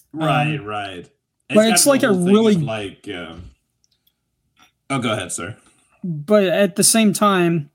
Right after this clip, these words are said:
Speaker 2: with all this, like, vibrant anime stuff, it's a gritty, gritty, brutal detective story where they're, like, hunting down murderers that do, like, awful shit. <laughs>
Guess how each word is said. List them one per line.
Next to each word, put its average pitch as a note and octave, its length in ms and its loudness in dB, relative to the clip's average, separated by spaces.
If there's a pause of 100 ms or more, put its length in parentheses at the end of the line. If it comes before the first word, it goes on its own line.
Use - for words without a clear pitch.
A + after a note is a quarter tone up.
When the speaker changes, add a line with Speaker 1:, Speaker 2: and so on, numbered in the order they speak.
(120)
Speaker 2:
with F3+ 180 -2
all F3+ 140 0
this, E3 220 -2
like, E3+ 180 -2
vibrant D#3 500 -2
anime F3 360 -2
stuff, F#3 420 -2
it's F3+ 260 -10
a G3+ 80 0
gritty, F#3 600 0
gritty, G3+ 840 -2 (460)
brutal F#3 600 0
detective E3 560 -4
story D3+ 560 -4 (720)
where F3 120 -2
they're, E3 160 0
like, D#3 220 -2
hunting G3 380 0
down E3 280 0
murderers D#3 680 -2
that D3+ 260 -8
do, E3 280 -6
like, D#3 200 -6 (500)
awful F3 380 -4
shit. D#3 400 -6 (260)
<laughs> C#4+ 60 2